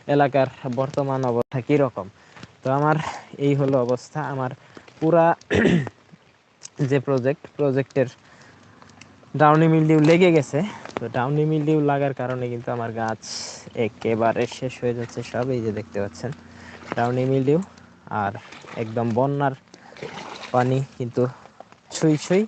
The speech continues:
একেবারে প্রত্যেকটা গাছের অবস্থাই এরকম হয়ে গেছে। তো আমার গাছ দুই দিনে কিন্তু সব শেষ হয়ে যাচ্ছে, স্প্রে দিতে পারছি না। চোখের সামনে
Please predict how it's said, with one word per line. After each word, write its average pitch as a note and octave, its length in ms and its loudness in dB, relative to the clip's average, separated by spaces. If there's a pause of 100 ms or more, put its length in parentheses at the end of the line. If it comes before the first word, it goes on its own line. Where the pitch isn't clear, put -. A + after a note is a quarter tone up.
(120)
একেবারে A#2+ 520 -4
প্রত্যেকটা E3 840 -2
গাছের C3+ 480 -2 (1200)
অবস্থাই B2+ 600 -2 (360)
এরকম B2+ 420 0
হয়ে A#2 180 0
গেছে। G2+ 240 -6 (840)
তো - 220 -10
আমার A#2+ 240 -2 (400)
গাছ A#2+ 260 -2 (800)
দুই C3 260 0
দিনে B2 260 -4
কিন্তু C3 340 -2 (600)
সব A#2+ 260 -2 (340)
শেষ C#3+ 300 -2
হয়ে C#3 180 0
যাচ্ছে, B2 460 -4 (260)
স্প্রে B2+ 420 0 (140)
দিতে B2 220 -2
পারছি A#2 280 -4
না। B2 140 -6
চোখের C#3 400 -4
সামনে C3 480 -4